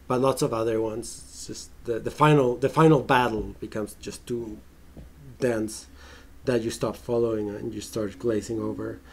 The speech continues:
Here instead, uh, everything is just nice, neat, easy to follow, but at the same time,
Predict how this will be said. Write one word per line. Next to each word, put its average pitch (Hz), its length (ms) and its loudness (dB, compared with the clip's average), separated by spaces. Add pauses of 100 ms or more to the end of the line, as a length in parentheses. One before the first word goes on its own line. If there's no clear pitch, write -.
(220)
Here 175 280 12
instead, 123 640 6
uh, 113 320 -4
everything 139 420 4
is 117 140 0
just - 180 -8
nice, 123 440 2
neat, 120 540 2 (500)
easy 147 240 4
to 127 120 -4
follow, 127 520 2
but 117 160 -4
at 113 100 -4
the - 80 -14
same 123 300 2
time, 107 540 -4